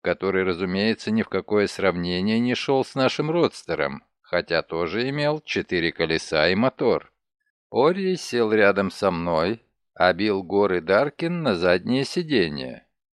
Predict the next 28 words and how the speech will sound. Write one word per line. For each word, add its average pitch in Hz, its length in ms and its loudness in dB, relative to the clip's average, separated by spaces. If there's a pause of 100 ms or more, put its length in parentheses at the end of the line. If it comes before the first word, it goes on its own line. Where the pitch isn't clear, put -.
Я 98 300 0
подумал, 151 640 -2
как 80 360 0
жаль, 85 340 2
что - 280 0
всё - 260 -4
это 110 260 0
лишь 147 240 -2
инсценировка, 156 1200 -2 (340)
ибо 87 280 -2
в 95 100 0
этой 95 260 0
компании 135 760 0
я 85 220 0
мог 107 220 0
бы 107 120 -2
задержать 101 640 0
не 104 120 0
только 160 460 2
автобус 87 440 0
дальнего 85 460 0
следования, 78 920 -4 (140)
но 85 240 0
и 98 80 2
фургон 95 580 -4
с - 100 -14
контрабандным 98 920 0
виски. 156 640 -6